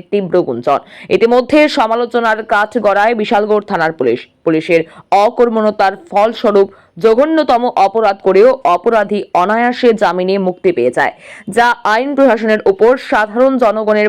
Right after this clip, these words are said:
ভরসা উঠে যাওয়ার উপায়। কোথায় গেলে মিলবে ন্যায় বিচার, সেই প্রশ্নই যেন আজ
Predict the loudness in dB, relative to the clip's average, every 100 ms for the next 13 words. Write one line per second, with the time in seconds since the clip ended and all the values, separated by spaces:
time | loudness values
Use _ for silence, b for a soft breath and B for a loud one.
0 | -2 -2 -2 -2 -2 -2 -2 0 0 0
1 | -4 -4 -4 -6 _ _ _ 0 0 0
2 | -2 0 2 2 2 0 2 0 2 2
3 | 2 -2 -2 -2 -2 -4 -4 -4 0 -2
4 | 0 -4 -2 0 0 0 0 -2